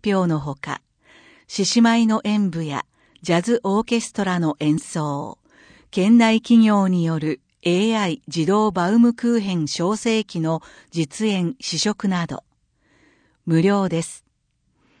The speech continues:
日時は三月十八日土曜、午後一時三十分から午後四時。悪天候中止。場所は神戸市中央区の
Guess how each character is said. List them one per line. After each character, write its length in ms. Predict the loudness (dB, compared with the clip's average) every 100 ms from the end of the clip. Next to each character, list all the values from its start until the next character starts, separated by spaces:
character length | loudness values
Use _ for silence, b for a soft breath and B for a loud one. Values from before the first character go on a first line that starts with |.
| _ _ _ _ _ _ _ _ _ _ _
日 320 | -2 0 0
時 160 | -2 -4
は 240 | -4 -6 -8 _ _ _ _
三 340 | -4 2 4
月 300 | 2 0 -4
十 240 | -2 -2 -2
八 320 | -4 -4 -2
日 280 | -2 -4 -4
土 200 | -2 -2
曜、 380 | 0 -2 -4 -10 _ _ _ 0
午 160 | 4
後 160 | 6 4
一 220 | 0 -4
時 120 | -6
三 300 | -4 -2 0
十 160 | 0 0
分 360 | -4 -4 -2 -2
か 180 | -4
ら 140 | -4 -2
午 160 | 0
後 160 | 2 2
四 200 | 0 -4
時。 240 | -6 -12 _ _ _ _ _ _ _ _ _ _ _ _ _ _
悪 280 | -4 -4 -4
天 280 | 0 4 4
候 360 | 2 0 0 -2
中 300 | -6 -6 -6
止。 340 | -6 -10 -12 _ _ _ _ _ _ _ _ _ _ _ _ -8
場 180 | -6
所 240 | -4 -2 0
は 220 | -2 -4 _ _ _ _
神 380 | 0 4 6 4
戸 0 |
市 160 | 0 -6
中 320 | -4 0 2
央 240 | 2 0
区 180 | -2 -6
の 260 | -4 -4